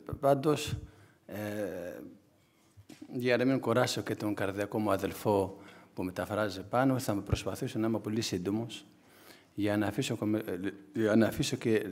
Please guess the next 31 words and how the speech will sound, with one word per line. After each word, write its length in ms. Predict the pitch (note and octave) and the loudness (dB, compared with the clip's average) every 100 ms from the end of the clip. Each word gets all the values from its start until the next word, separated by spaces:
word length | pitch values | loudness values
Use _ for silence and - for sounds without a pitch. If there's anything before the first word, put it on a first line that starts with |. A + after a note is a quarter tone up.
| F2+ | -6
λίγο 480 | G2+ G#2+ A2+ C#3+ A#2 | -2 0 2 2 0
χρόνο 440 | - B2+ C#3 C3 | -4 -2 0 0
για 180 | A#2+ A2+ | 0 -2
συζήτηση. 540 | A2 G#2 G#2 - F#2 G2+ | -2 -4 -4 -4 -8 -8
Αυτή 220 | - B2+ | -4 0
είναι 120 | A2+ | 2
η 100 | G#2 | 2
ουσία 360 | G2+ G2 B2 A2 | 0 -4 -6 -6
του 100 | G#2+ | -6
συνεδρίου, 520 | G2 F#2+ F#2 F#2 F2 | -4 -4 -2 -4 -4
άλλωστε. 460 | E2 D#2+ - - - _ _ _ - - - - _ _ _ _ _ _ _ _ - _ _ _ _ | -8 -12 -16 -16 -18 _ _ _ -20 -20 -20 -20 _ _ _ _ _ _ _ _ -20 _ _ _ _
Ε, 200 | - G2+ | -12 -4
η 100 | G2 | -2
εργασία 520 | G#2+ G#2+ G#2 - D3+ | 0 0 0 4 6
μου 140 | C#3+ C3+ | 6 6
είναι 160 | B2+ | 4
για 340 | A#2 A2 A#2 A#2 | 2 2 0 0
τον, 300 | G#2 F#2 F2+ | -4 -4 -4
ε, 280 | F2+ F#2 G2 | -6 -8 -4
Καβάφη 500 | G2+ G2 C#3 C#3 A#2 | -2 4 4 4 0
και 200 | - A#2+ | 4 6
ο 140 | A2 | 6
αραβικός, 720 | G#2+ G2 F#2+ - A2 - - - | 4 2 -2 -2 -2 -2 -8 -12
ε, 60 | - F#2 F2+ F2 F2 F2 - - - - - | -12 -10 -10 -10 -10 -12 -14 -14 -16 -16 -4
κόσμος 600 | A#2+ C3 C#3 D3 - - - - - - _ _ | 0 2 4 2 0 -12 -20 -20 -20 -20 _ _
και 220 | - C#3 | 2 2
θα 180 | C#3 B2+ | 4 0
κου-, 200 | A2+ A#2 - G#2+ - | -2 -8 -8 -14 -12
ε, 60 | - G1+ G1+ - G#1+ G#1+ | -12 -12 -12 -14 -14 -14
σχολιάσω, 640 | - - G#2 A#2+ B2+ C3 A#2+ | -16 -6 -2 2 0 0 -6
ε, 640 | - - G#2 F2+ F#2+ | -8 -14 -12 -10 -12